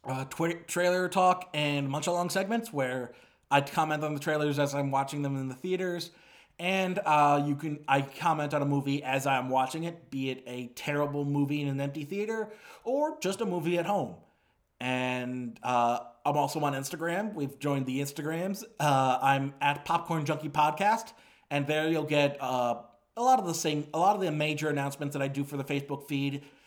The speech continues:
uh, are through Instagram now. And then, of course, I've started Twitch streaming. Uh, I've been wanting to do gaming for a long time, so I've started,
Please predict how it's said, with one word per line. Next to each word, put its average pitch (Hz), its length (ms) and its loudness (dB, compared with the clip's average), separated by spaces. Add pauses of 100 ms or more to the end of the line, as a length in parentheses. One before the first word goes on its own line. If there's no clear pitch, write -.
(260)
uh, 131 340 2
are 139 160 0
through 143 260 -2
Instagram 139 460 -2
now. 135 460 0
And 127 680 -8
then, 143 240 0
of 151 120 -6
course, 160 360 -2
I've 139 200 0
started 156 320 0
Twitch - 280 -2
streaming. 123 520 -4 (320)
Uh, 120 380 2 (600)
I've 143 160 2
been 147 180 0
wanting 160 200 -2
to 143 80 -8
do 151 200 0
gaming 147 460 -2
for 143 140 0
a 135 80 2
long 139 280 0
time, 156 300 2
so 143 220 0
I've 131 160 2
started, 143 360 -2